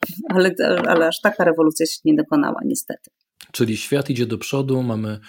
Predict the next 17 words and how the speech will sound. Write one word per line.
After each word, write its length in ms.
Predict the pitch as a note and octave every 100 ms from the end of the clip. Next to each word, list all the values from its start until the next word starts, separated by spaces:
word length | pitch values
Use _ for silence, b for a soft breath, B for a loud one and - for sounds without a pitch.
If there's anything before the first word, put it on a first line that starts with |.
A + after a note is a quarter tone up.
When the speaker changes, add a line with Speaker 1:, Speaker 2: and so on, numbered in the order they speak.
| B B B
Speaker 2:
czasy 300 | - B2 -
rewolucji 480 | A#2+ A2 A#2 A#2+ A#2
technologicznej, 1080 | - - A2 G#2 G2+ B2 - A#2 A2+ A2 G#2+
zmianę 400 | G#2 A#2+ A#2+ A2
tak 200 | - -
naprawdę 580 | G#2 G#2+ A2 G#2+ G#2+ G2+ b b b _
epoki, 640 | - A#2+ - B2+ - A#2 A2+ -
można 300 | A2+ G#2 G#2+
powiedzieć, 640 | G#2 A2 A2 G#2+ A2 G#2+ - -
a 80 | -
szkoła 340 | - A#2+ A#2
pozostaje 520 | A2+ A#2+ A2 - A#2
polska 540 | A2+ A2+ - A#2+ A2+ -
w 80 | B2+
miejscu. 420 | C3 G#2 - -
Speaker 1:
W 40 | F4+
Prusach. 420 | C#4+ F3+ -